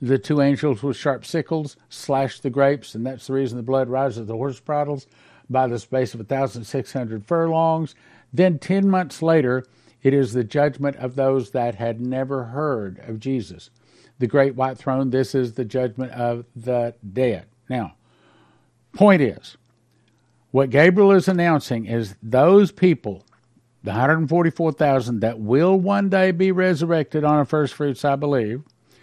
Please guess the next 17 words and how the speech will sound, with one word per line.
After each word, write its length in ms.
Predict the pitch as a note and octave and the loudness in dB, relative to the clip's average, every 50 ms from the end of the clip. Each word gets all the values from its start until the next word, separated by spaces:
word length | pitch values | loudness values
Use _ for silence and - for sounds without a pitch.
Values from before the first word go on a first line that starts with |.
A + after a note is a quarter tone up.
| _ _ _ _ _ _ _ | _ _ _ _ _ _ _
have 160 | - B2+ C3 | -2 0 0
now 260 | C3+ C#3 C#3+ D3+ D#3 D#3 | 2 4 6 6 6 6
been 240 | C3+ C#3+ C3+ B2 | 4 2 0 -2
sealed 640 | A2+ - - - D#3+ D#3+ E3+ F3+ G3 A3 A#3+ A3 G#3 - _ _ _ _ _ _ _ _ _ _ _ _ _ _ _ _ _ _ _ _ _ - | -4 -6 -4 -2 2 4 4 4 4 2 0 -4 -8 -14 _ _ _ _ _ _ _ _ _ _ _ _ _ _ _ _ _ _ _ _ _ 2
and 440 | D3 D3+ D#3+ E3 E3+ E3+ D#3+ D#3+ - _ _ - | 4 6 6 6 6 4 2 -2 -8 _ _ 2
activated, 760 | C#3+ D3 C3+ - - C3 A#2+ A2+ A2 A2 G#2+ A2+ B2 C#3 - _ _ _ _ _ _ _ - | 2 2 2 0 -2 0 2 4 4 4 2 0 -2 -6 -10 _ _ _ _ _ _ _ -4
but 120 | B2+ A2 | -4 -2
it 160 | A2 G2 E2+ | -4 -4 -4
did 200 | F#2 A#2+ B2+ C3 | -2 0 0 0
not 240 | C#3+ D#3 D3+ D#3 C#3 | 2 2 0 0 0
say 280 | - - D3+ C#3+ C#3+ C#3+ | -2 0 2 4 4 4
they 180 | C3+ C#3+ C#3 | 2 2 0
have 140 | C3 C3+ C3+ | 0 -2 -4
been 160 | C#3 C3+ C#3 | -6 -4 -2
resurrected 720 | C3+ C3 C3 C3 G#2+ C3 B2 B2+ B2+ B2 - - B2+ A#2+ B2+ | 0 0 0 0 0 -2 0 0 0 0 0 -4 -6 -6 -8
yet. 460 | - - A#2+ B2+ B2+ A2 F#2+ - - _ _ _ _ _ _ _ _ _ _ _ _ | -10 -8 -2 -2 0 -2 -2 -6 -12 _ _ _ _ _ _ _ _ _ _ _ _
It's, 300 | - A#2+ A#2 G#2 - - | -6 -6 -6 -6 -8 -16